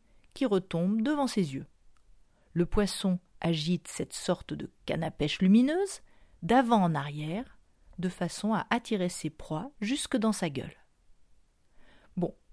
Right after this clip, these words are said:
inutile de rester plus longtemps sur ces territoires hostiles.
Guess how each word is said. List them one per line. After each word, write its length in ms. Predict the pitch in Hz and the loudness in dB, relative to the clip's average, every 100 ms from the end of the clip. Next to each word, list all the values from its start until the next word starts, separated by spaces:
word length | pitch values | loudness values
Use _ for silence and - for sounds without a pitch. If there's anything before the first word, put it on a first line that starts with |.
| - - - | -20 -20 -8
inutile 420 | 294 277 254 285 | -4 -2 0 2
de 60 | 208 | 6
rester 280 | 180 180 214 | 4 4 0
plus 160 | 196 | 2
longtemps 280 | 175 170 - | 2 0 -2
sur 200 | - 180 | -4 -6
ces 140 | - | -4
territoires 580 | 151 180 160 - 240 190 | -2 -2 -2 -2 0 0
hostiles. 440 | 147 - - 160 | -2 -6 -12 -14